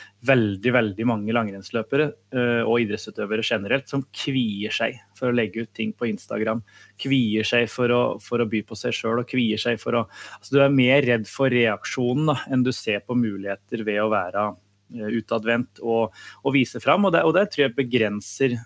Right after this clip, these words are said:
også markedsverdien til de utøvere, og på sikt kan jo det da føre til at de, eh, ja, rett og slett ikke kan være langrennsløpere lenger, da. Og,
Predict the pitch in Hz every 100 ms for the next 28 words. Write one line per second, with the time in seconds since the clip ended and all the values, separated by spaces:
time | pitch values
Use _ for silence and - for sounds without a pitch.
0 | - 123 - 117 117 107 104 - 104 101
1 | 107 120 120 120 117 117 110 120 131 180
2 | 170 151 - 135 - - 123 127 113 104
3 | 101 - 101 - - 101 101 - 104 101
4 | 104 104 98 - _ - - _ _ -
5 | 190 202 180 160 151 - 151 139 - -
6 | 113 156 165 165 165 147 135 147 143 151
7 | 160 185 190 151